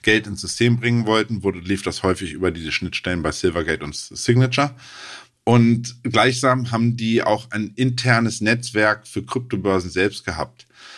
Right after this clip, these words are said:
Also egal, namhafte Kunden, egal F T X, Binance zwischenzeitlich, Kraken, Coinbase und sogar Herausgeber von, äh, U S D C Circle und B U S D Paxos, alle haben, nutzen das Zen,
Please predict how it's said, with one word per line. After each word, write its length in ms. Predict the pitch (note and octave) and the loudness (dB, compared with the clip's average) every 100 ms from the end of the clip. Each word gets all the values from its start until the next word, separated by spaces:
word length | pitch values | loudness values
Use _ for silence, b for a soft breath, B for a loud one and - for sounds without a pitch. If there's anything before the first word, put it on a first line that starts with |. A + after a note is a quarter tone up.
| B B | B B
Also 320 | - F2 F#2 | -6 -2 0
egal, 440 | G2 G2+ G#2+ A2+ F2 D#2+ | 0 2 2 2 -4 -12
namhafte 640 | F2 G2 G#2+ G#2+ G#2+ G#2+ - | -12 -2 2 2 0 -4 -6
Kunden, 280 | - B2 G2 | 0 2 4
egal 260 | F#2 G2 | 2 2
F 160 | - - | 0 -4
T 200 | - G2+ | 0 0
X, 260 | A#2+ - - | 0 -4 -2
Binance 420 | G2+ G#2+ G#2+ - | 0 0 -4 -6
zwischenzeitlich, 760 | A2+ - G#2 G2+ G2 G2 - | -6 -6 -2 0 0 -2 -6
Kraken, 340 | - G2+ - A#2 | 0 0 0 -6
Coinbase 540 | A#2 A2 A2 G#2+ G2+ | -4 -2 0 0 -2
und 80 | G2 | -6
sogar 280 | G#2 G2 G2 | 0 2 2
Herausgeber 540 | G2 G#2+ - G#2 G2 | 0 -2 -2 -2 -2
von, 420 | - G2 G2 F#2+ | -2 -4 -2 -4
äh, 160 | B1+ F#2 | -4 -2
U 120 | A2 | -2
S 160 | F#2 - | -4 -4
D 120 | F#2 | -4
C 200 | - G#2 | 0 0
Circle 460 | - A#2 B2 C3 | 2 2 2 2
und 240 | G2 G2+ G2 | 2 -2 0
B 160 | G#2 | 2
U 120 | G2+ F#2+ | 4 2
S 160 | - | 2
D 140 | F#2+ F2 | 0 0
Paxos, 560 | A#2 A#2+ F#2 A2 A#2+ B B B - | 0 -2 -2 -2 -4 B B B -2
alle 440 | G#2+ A#2+ B2 B2 A#2+ | 4 4 4 2 0
haben, 340 | G2 G#2 G#2 | 0 0 2
nutzen 380 | B2 B2 A#2+ G#2+ | 4 4 0 0
das 360 | F2+ - D#2 D2 | 0 0 -6 2
Zen, 380 | A2+ C#3+ F#3 | 2 2 -2